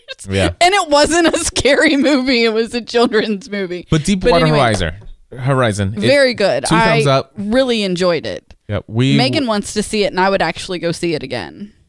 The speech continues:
Speaker 1: I
Speaker 2: I would watch it again.
Speaker 1: I would watch it again when it's out. I don't know that I'd wanna go to the movies
Speaker 2: That's what I
Speaker 1: again.
Speaker 2: meant. That's
Speaker 1: Although I do like their popcorn.
Speaker 2: I
Speaker 1: So.
Speaker 2: know you do.
Speaker 1: <laughs> But anyway, it, it is a movie I would recommend,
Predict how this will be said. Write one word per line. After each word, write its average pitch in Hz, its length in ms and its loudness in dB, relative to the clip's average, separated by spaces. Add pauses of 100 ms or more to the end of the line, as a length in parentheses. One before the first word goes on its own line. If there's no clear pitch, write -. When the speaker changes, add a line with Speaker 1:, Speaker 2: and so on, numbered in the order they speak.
(580)
Speaker 1:
I 156 1400 0
Speaker 2:
I 226 100 4
would 208 260 2
watch 208 300 2
it 175 100 0
again. 107 360 -6
Speaker 1:
I 135 120 2
would 170 160 2
watch 117 360 2
it 110 80 -8
again 104 360 0
when 104 140 2
it's 92 200 -4
out. 92 320 0
I 104 80 0
don't 120 160 -2
know 113 100 0
that 101 160 -2
I'd 92 120 0
wanna 90 200 0
go 90 120 -4
to - 120 -10
the 90 60 -8
movies 85 120 -4
Speaker 2:
That's - 200 -2
what 220 80 -2
I 208 40 0
Speaker 1:
again. 190 100 -2
Speaker 2:
meant. 151 260 -8
That's 196 120 -4
Speaker 1:
Although 214 180 2
I 240 60 -2
do 208 120 0
like 175 200 -6
their 120 120 -14
popcorn. 76 680 -10 (160)
Speaker 2:
I - 120 -8
Speaker 1:
So. 127 80 2
Speaker 2:
know 120 160 4
you 262 260 0
do. 180 680 -2
Speaker 1:
<laughs> - 40 -20 (520)
But 180 100 2
anyway, 208 320 4
it, 160 240 0
it 160 280 0
is 175 120 4
a 180 60 2
movie 160 240 2
I 135 120 4
would 131 140 2
recommend, 98 540 -2